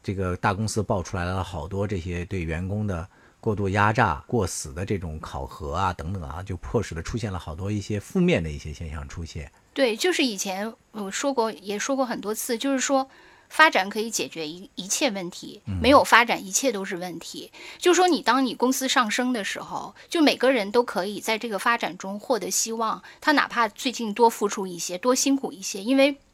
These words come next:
Speaker 2: <clears throat> 他有一个可期的回报，他怎样付出，我觉得他都可以接受，因为这一切付出都是暂时的，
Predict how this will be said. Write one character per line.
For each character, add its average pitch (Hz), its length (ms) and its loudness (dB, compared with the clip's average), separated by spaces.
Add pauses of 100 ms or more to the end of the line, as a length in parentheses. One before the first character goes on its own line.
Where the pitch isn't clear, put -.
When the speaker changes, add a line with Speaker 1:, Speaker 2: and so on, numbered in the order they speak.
Speaker 2:
<clears throat> - 280 8
他 339 120 4
有 294 60 6
一 202 80 -4
个 254 120 6
可 - 200 -4
期 - 280 2
的 233 100 -2
回 156 220 -10
报， 208 300 0 (260)
他 285 120 6
怎 277 180 0
样 220 140 -2
付 220 160 -6
出， 202 220 -4
我 196 100 -4
觉 - 120 -10
得 190 220 -6 (180)
他 - 140 2
都 285 120 4
可 240 140 -2
以 175 60 -2
接 196 200 -2
受， 202 140 -2
因 226 100 0
为 277 80 4
这 277 140 2
一 202 100 -6
切 226 180 2
付 220 180 -6
出 247 160 -6
都 254 120 0
是 240 80 -2
暂 240 240 0
时 - 280 -4
的， 185 200 -10